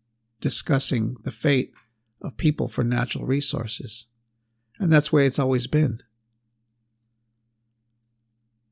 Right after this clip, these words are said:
But not with the natives. Completely different mindset, completely different way of life.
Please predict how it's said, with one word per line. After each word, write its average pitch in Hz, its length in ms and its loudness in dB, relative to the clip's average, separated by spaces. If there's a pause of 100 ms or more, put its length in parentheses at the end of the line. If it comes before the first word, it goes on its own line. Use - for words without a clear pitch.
(1500)
But - 140 -2
not 135 280 2
with 123 140 0
the 160 80 0
natives. 110 580 -2 (1700)
Completely 135 840 2
different 123 480 -2
mindset, 117 580 0
completely 117 500 -2
different 113 320 -4
way 107 160 0
of 104 140 -2
life. 104 320 -2